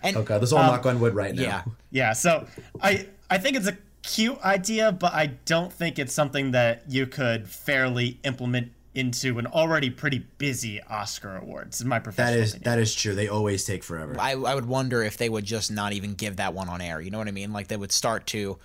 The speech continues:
Speaker 1: I mean, I don't, I'm not advocating for that. I, I'll sit and watch the technical ones all day.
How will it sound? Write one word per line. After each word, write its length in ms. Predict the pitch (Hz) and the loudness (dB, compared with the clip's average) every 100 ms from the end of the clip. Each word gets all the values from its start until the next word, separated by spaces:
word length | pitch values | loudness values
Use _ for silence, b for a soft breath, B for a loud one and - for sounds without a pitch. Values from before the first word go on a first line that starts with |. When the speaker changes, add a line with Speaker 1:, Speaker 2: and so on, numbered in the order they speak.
| b | b
Speaker 1:
I 60 | - | -4
mean, 140 | 156 143 | -2 0
I 120 | 143 | 2
don't, 180 | 156 135 | 2 0
I'm 180 | 107 127 | -2 -2
not 100 | 131 | -2
advocating 500 | 110 107 92 101 90 | -2 -4 -6 -8 -8
for 100 | 87 | -6
that. 160 | 87 80 | -4 -2
I, 140 | 101 | -2
I'll 140 | - 143 | 2 2
sit 240 | - 143 107 | 2 0 -2
and 100 | 107 | -2
watch 220 | 104 - | -2 -2
the 60 | |
technical 400 | 98 98 101 92 | -6 -6 -6 -8
ones 200 | 90 87 | -6 -6
all 120 | 90 87 | -6 -4
day. 360 | 101 87 85 | -4 -4 -4